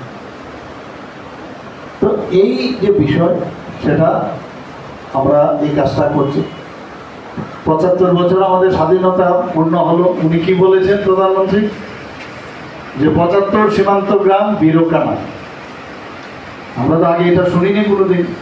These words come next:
প্রতিটা, এবার আমরা যখন গেলাম বিভিন্ন গ্রামে গ্রামে, সেভেন্টি ফাইভ গ্রাম আমরা আইডেন্টিফাই করেছিলাম। আমাদের ওই গ্রামে আমরা কখনোই ভাবিনি যে এখানে কোনো স্বাধীনতা সংগ্রামী ছিল, কেউ স্মরণও করেন না।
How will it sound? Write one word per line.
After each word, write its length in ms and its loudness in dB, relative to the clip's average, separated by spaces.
প্রতিটা, 360 4
এবার 280 4
আমরা 420 2
যখন 180 2
গেলাম 440 2
বিভিন্ন 340 4
গ্রামে 380 2
গ্রামে, 340 2
সেভেন্টি 400 4
ফাইভ 300 2
গ্রাম 280 4
আমরা 440 2
আইডেন্টিফাই 640 4
করেছিলাম। 400 2
আমাদের 360 2
ওই 160 2
গ্রামে 500 2
আমরা 200 2
কখনোই 380 2
ভাবিনি 480 0
যে 120 4
এখানে 360 2
কোনো 160 2
স্বাধীনতা 500 0
সংগ্রামী 420 0
ছিল, 80 -6
কেউ 140 4
স্মরণও 560 2
করেন 180 0
না। 220 0